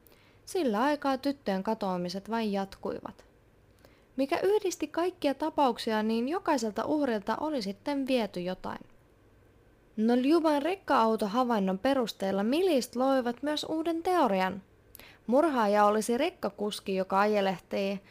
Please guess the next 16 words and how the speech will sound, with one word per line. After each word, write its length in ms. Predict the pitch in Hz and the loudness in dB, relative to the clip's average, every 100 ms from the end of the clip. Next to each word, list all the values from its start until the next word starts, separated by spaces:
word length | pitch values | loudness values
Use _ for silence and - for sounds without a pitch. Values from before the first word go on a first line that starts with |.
| - - - | -20 -8 -2
ympäri 360 | 214 208 202 - | 2 2 2 2
Uljanovskin 680 | 220 233 302 247 - 196 190 | 2 2 0 -2 -4 -6 -2
aluetta, 600 | 233 247 262 262 - 311 - - - | 0 2 0 -2 -4 -4 -6 -20 -10
ja 160 | 202 190 | -4 -4
siksi 400 | - 330 - 240 | -2 -4 -2 -2
tyttöjen 460 | 233 233 - 196 190 | -2 -2 0 0 0
katoamiset 640 | 233 226 190 180 196 - | 0 0 -2 -2 -6 -6
tapahtuivat 600 | 196 202 202 330 320 277 - | -6 -6 -4 -2 -2 -2 0
ympäriinsä. 720 | 214 196 180 180 196 - 262 - _ - - | 0 0 -2 -4 -6 -10 -12 -18 _ -20 -4
Juuri 240 | 233 269 330 | 2 4 2
sen 280 | 339 330 269 | 0 0 0
takia 320 | 269 240 208 | 0 0 0
tytöt 360 | 233 240 214 | 0 -2 -4
katosivat 540 | - 214 208 190 190 - | -4 -4 -2 -4 -6 -4
tien 300 | 262 262 214 | -2 0 0
varsilta 560 | 208 208 196 185 196 | -2 -2 -6 -4 -4